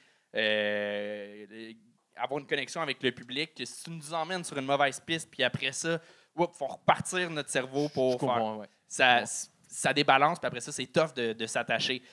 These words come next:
Speaker 1: Si, euh, t'étais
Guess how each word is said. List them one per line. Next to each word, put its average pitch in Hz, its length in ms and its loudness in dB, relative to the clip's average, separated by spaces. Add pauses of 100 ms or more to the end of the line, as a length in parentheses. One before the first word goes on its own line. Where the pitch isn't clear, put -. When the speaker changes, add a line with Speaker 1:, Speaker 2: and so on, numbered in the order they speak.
(200)
Speaker 1:
Si, 220 580 4 (340)
euh, 123 680 6
t'étais 151 600 -2